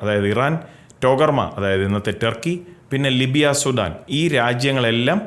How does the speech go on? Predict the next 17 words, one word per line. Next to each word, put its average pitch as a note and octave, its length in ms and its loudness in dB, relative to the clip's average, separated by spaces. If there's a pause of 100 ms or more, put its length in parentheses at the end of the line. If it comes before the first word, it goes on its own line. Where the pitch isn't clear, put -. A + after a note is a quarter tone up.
(160)
ഇസ്രയേലിൻ്റെ C#3 540 0
എതിരെ A#2+ 420 0
ആക്രമിക്കുവാൻ C3 800 -2
വേണ്ടി B2+ 260 -2 (100)
കടന്നു A#2 200 0
വരുന്നതായിട്ട് A#2+ 380 2
നമ്മളവിടെ A2+ 320 2
വായിക്കുന്നുണ്ട്. A2 540 0 (800)
റഷ്യയെ C#3 460 4
മാറ്റി C3+ 440 2
നിർത്തിയാൽ A2 520 0
ബാക്കി A2 380 -2
എല്ലാ A#2+ 440 0
രാജ്യങ്ങളും G2 640 0 (320)
മുസ്ലിം C3+ 460 2
മെജോറിറ്റി A#2 540 0
രാജ്യങ്ങളുമാണ്. G#2+ 680 0